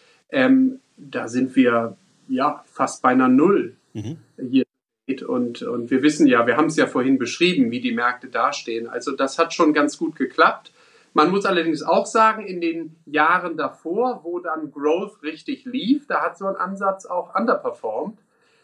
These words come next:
Speaker 1: Ähm, ich wäre aber natürlich ein schlechter,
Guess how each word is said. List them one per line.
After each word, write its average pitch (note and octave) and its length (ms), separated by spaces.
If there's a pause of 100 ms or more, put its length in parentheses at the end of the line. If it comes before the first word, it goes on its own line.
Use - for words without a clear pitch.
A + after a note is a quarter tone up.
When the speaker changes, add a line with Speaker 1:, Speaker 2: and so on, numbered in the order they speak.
(180)
Speaker 1:
Ähm, D3+ 640
ich - 120
wäre D#3+ 160
aber D#3 140
natürlich D#3+ 320
ein D#3+ 80
schlechter, D#3 600